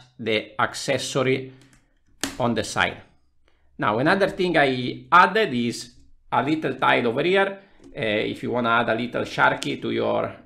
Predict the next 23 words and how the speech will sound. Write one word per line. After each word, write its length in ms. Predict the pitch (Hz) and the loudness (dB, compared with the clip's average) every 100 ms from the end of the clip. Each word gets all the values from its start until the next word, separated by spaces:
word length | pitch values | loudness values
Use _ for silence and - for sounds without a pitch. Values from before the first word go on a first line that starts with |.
| - | -4
beach, 360 | 160 180 - - _ _ - | -2 -2 -4 -20 _ _ -20
you 160 | - 110 | -8 -4
can 200 | 127 113 | -2 0
just 280 | 110 117 - | 2 0 0
take 380 | 131 123 - - | -4 -4 -8 -2
one 220 | 117 113 | 0 0
of 140 | 110 | -2
these 400 | 113 117 110 - _ | -4 -4 -6 -14 _
triangle 520 | - 117 113 113 110 107 | -4 -2 0 -2 -4 0
tiles, 580 | 156 147 156 156 - - _ _ _ _ _ _ _ _ _ _ _ | 4 4 4 0 -8 -20 _ _ _ _ _ _ _ _ _ _ _
add 260 | 123 120 117 | 4 4 4
it, 380 | 120 120 - - _ _ | 2 0 -2 -14 _ _
add 220 | 123 120 | 0 0
it 200 | 120 120 | -2 -6
in 140 | 120 123 | -6 -6
between 280 | 117 120 113 | -6 -4 -4
the 80 | |
studs, 440 | 110 - 147 117 - - - _ _ - | -4 2 2 2 -6 -20 -20 _ _ -14
and 180 | 113 117 | -8 -4
there 140 | 123 120 | -2 0
you 140 | 113 | 2
have 200 | 113 110 | 2 2
your 300 | 110 110 110 | 0 0 -2